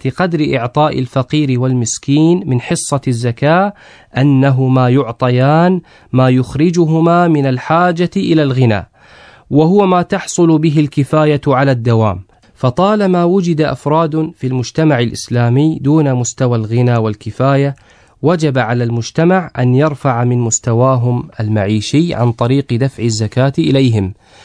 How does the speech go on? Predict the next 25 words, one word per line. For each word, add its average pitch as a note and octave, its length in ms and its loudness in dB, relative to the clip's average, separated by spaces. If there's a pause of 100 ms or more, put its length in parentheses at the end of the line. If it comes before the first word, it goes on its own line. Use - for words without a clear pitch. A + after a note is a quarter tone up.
(140)
حتى G3+ 400 0
يستطيعوا E3+ 800 0
مشاركة D3 600 -2
المجتمع C3 560 0
في C3 180 -2
فعالياته A2+ 880 -2
الاقتصادية. F#2+ 840 -6 (360)
فهذا F3+ 420 0
الإجراء، D3+ 640 0 (260)
وهو B2+ 340 0
رفع D3 320 -2
مستوى C#3 460 0
الفقراء C3 680 -2
والمساكين B2+ 800 0
إلى A#2+ 220 2
أدنى D#3 600 2
مراتب C3+ 580 0
الغنى B2 360 0
عن B2 320 2
طريق C3 420 0
الزكاة، B2+ 680 0 (540)
يحول C3 600 0
دون C3 320 2
تصنيف B2+ 560 -2
فئة A#2+ 340 -2